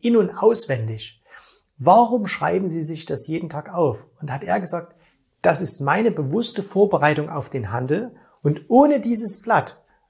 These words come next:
würde ich keinen einzigen Cent an der Börse, äh, riskieren.“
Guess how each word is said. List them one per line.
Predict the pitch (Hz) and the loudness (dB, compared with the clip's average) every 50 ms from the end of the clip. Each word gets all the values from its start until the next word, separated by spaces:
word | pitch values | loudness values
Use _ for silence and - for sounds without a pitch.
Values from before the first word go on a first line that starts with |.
| _ _ | _ _
würde | - 135 139 170 226 - 220 | -2 4 8 8 8 8 6
ich | - 170 151 - - - | 2 0 -6 -10 -10 -12
keinen | - - - 196 233 240 233 233 240 - | -8 -4 0 2 2 2 2 0 -2 -4
einzigen | 180 165 170 165 165 - 147 123 131 | -6 -4 -4 -4 -4 -6 -6 -6 -4
Cent | 120 - - 165 165 175 180 - - | 0 2 2 2 0 -2 -6 -12 -12
an | - 143 | -10 -8
der | 135 131 | -8 -6
Börse, | - - 135 139 147 143 - 135 127 127 - _ _ _ _ _ _ _ _ _ - | -2 0 2 4 4 2 0 -2 -6 -10 -14 _ _ _ _ _ _ _ _ _ -4
äh, | 147 | -2
riskieren.“ | 139 131 127 117 117 135 131 - - - 135 120 101 101 - | 0 0 0 0 0 0 0 0 -2 -4 -4 -4 -6 -8 -14